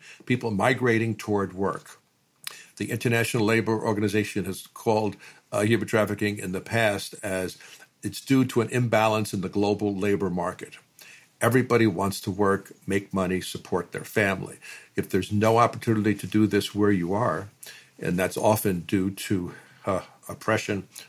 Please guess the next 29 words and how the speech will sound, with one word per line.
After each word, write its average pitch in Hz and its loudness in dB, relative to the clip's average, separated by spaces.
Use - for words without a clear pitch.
or 90 -4
poor 110 4
government, 98 2
then, 104 2
uh, 98 0
people 120 2
look 120 2
to 107 0
go 107 4
somewhere 98 2
else 92 0
to - -6
do 123 4
what 127 2
you 127 6
and 117 6
I 131 6
would 135 2
do. - -4
When 107 4
you 107 4
interview 120 4
human 117 2
trafficking 113 0
victims, 95 -6
these 160 -2
people 143 0
are 113 4
doing 120 2